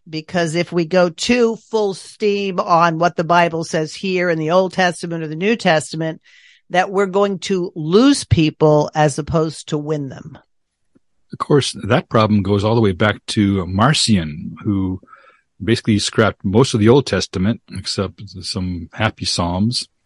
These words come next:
Speaker 2: and, uh, also struck out the Gospel of Matthew as being too Jewish. Uh, they liked the Gospel of John and the epistles of, uh, Paul.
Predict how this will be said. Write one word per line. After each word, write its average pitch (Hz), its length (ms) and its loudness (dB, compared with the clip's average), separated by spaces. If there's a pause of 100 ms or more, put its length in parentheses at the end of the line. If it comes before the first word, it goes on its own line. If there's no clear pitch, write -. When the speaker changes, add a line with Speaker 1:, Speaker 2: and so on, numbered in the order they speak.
(320)
Speaker 2:
and, 110 340 6
uh, 113 140 6
also 117 540 4
struck - 420 0
out 113 220 4
the 104 120 0 (380)
Gospel 110 380 0
of 104 80 0
Matthew 113 400 2
as 85 120 -2
being 101 220 4
too 110 240 2
Jewish. 101 640 -2 (640)
Uh, 95 300 -4
they 101 140 2
liked 107 240 0
the 104 80 -12
Gospel 95 400 -2
of 90 80 -4
John 101 560 0
and 85 180 -4
the 80 60 -6
epistles - 640 -4
of, 90 280 -4
uh, 82 260 -8 (100)
Paul. 92 580 -8